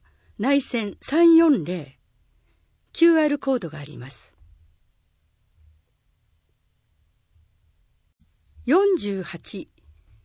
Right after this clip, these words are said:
ワンナイトステイの受け入れ家庭。世界各国から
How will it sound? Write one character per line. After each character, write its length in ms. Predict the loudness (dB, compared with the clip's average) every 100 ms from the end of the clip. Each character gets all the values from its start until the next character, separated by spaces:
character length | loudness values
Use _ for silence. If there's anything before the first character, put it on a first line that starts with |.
| _
ワ 200 | 0 2
ン 140 | 4
ナ 120 | 4
イ 100 | 4
ト 160 | 2 -2
ス 140 | -2
テ 140 | -2 0
イ 60 | 0
の 220 | -2 -4
受 120 | -8
け 140 | -2 0
入 100 | 2
れ 120 | -2
家 160 | -4 -10 -12
庭。 140 | -16 -16 _ _ _ _ _ _ _ _ _ _ _ _ _ _
世 260 | -4 -4
界 300 | 0 0 -2
各 240 | -4 -8 -6
国 180 | -6
か 240 | -6 -8 -6
ら 240 | -6 -8